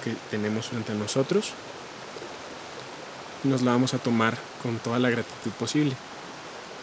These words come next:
Esperamos que este ejercicio les haya permitido conectar consigo mismos, con el agua,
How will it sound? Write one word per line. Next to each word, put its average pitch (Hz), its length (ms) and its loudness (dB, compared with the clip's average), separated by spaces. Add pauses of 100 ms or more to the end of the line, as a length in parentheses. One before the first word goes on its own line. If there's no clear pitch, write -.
(120)
Esperamos 127 440 4
que - 100 -4
este - 160 0
ejercicio 117 640 2
les 113 160 0
haya 113 160 4
permitido 110 480 2
conectar 110 480 0 (260)
consigo 107 320 -2
mismos, 113 420 2
con 110 140 -4
el 98 140 0
agua, 113 280 4